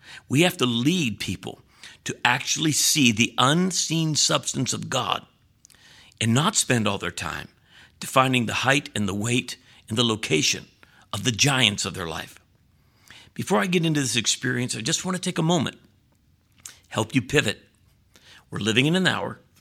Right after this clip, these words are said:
and a day when Christians, even ministers, even those who are called to lead people spiritually,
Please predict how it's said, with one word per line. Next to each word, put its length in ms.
and 120
a 40
day 360
when 160
Christians, 640
even 380
ministers, 600
even 300
those 240
who 80
are 60
called 280
to 60
lead 260
people 220
spiritually, 600